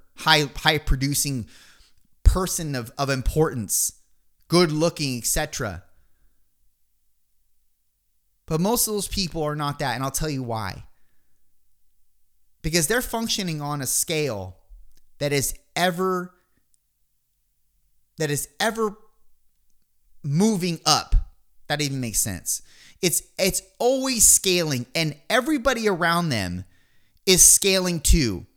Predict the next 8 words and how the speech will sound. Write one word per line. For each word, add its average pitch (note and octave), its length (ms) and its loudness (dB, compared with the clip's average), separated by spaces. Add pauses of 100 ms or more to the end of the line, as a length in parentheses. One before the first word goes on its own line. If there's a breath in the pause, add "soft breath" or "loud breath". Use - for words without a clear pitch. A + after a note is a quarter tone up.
(180)
So G3+ 180 0
they're G#3 120 2
constantly A3+ 920 -2 (240 soft breath)
comparing G3+ 480 2
themselves F#3 460 0
to D#3 140 0
that D3+ 280 4
person. C#3 560 -2